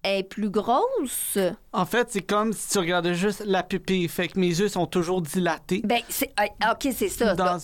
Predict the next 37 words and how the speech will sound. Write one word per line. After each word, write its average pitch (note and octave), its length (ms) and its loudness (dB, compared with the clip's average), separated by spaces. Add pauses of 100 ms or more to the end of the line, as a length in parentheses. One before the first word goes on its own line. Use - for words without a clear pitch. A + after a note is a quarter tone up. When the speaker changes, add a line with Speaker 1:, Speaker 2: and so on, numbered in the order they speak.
(120)
Speaker 2:
dans F#3 320 0
un E3+ 100 0
certain F3 380 -2
sens. G3+ 380 0 (180)
Speaker 1:
Oui. G#3 160 2
Speaker 2:
Mais F3+ 220 2
vu G3 160 0
que - 80 -6
c'est G3+ 140 2
partiel, G#3 640 0
il F3+ 60 -8
y F#3 40 2
a F3+ 60 2
un F3 100 0
petit - 640 -2
peu G3+ 240 0 (340)
de E3+ 140 2
couleur, F3 500 2 (100)
Speaker 1:
Ok. - 60 -4 (260)
Speaker 2:
mais F3+ 200 2
vraiment G3 640 0 (100)
peu G#3+ 380 2
pour F3+ 400 4
que F3 360 0
ça E3+ 160 -2
m'impacte D#3+ 540 0 (360)
à F3 120 2
long E3 200 0
terme. E3+ 360 0
Si F3 240 -2
je - 80 -4
suis F3+ 120 -2
dehors E3+ 260 2
pendant D#3 220 0
très - 180 -2
longtemps, F3 440 0
Speaker 1:
Ouais. F3 220 0